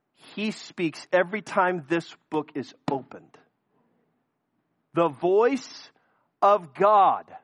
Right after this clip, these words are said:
They didn't have it before, but now they have it. And what happened? They went back a different way. Why? 'Cause they heard a voice. Let's face it, even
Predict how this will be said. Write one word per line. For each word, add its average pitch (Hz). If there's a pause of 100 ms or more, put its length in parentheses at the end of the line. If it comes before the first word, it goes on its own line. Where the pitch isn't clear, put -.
(540)
They 202
didn't 240
have 233
it 233
before, 208 (260)
but 208
now 240
they 226
have 233
it. 190
And 214
what 233
happened? 254
They 202
went 208
back 233 (220)
a 214
different 240
way. 285
Why? 247
'Cause 185
they 233
heard 254
a 285
voice. 339 (600)
Let's 233
face 269
it, 196
even 240